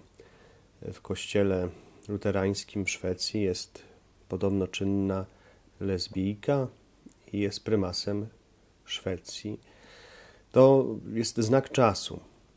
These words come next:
Również gdybyśmy tak popatrzyli na tamte czasy, kiedy Pan Jezus przyszedł, ostrzegał ich, że, e, czyny pociągają za sobą pewne konsekwencje.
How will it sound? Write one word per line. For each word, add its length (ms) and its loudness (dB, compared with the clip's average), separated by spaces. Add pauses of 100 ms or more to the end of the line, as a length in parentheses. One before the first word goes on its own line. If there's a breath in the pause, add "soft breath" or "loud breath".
(220)
Również 340 4
gdybyśmy 360 0
tak 160 2
popatrzyli 760 2 (520 soft breath)
na 80 0
tamte 380 8
czasy, 720 0 (300)
kiedy 200 -2
Pan 160 2
Jezus 260 -2
przyszedł, 500 -2
ostrzegał 560 4
ich, 180 0
że, 220 4 (680 soft breath)
e, 360 -2
czyny 380 8 (640)
pociągają 500 6
za 100 4
sobą 320 4
pewne 260 4
konsekwencje. 1120 0